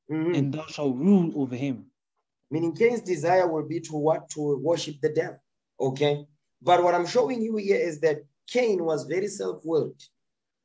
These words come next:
Speaker 1: You understand? He was self-willed. He was presumptuous. He was chacharach,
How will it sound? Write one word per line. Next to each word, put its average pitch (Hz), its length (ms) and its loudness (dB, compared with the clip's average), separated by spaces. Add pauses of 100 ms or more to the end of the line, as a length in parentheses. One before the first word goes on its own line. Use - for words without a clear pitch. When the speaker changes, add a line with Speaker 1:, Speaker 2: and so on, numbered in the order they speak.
(160)
Speaker 1:
You 147 80 2
understand? 156 500 -2 (360)
He 151 140 -2
was 147 320 0
self-willed. 165 520 0
He 147 100 -4
was 143 200 0
presumptuous. - 1000 -8 (680)
He 151 100 -2
was 147 240 0
chacharach, 196 540 -2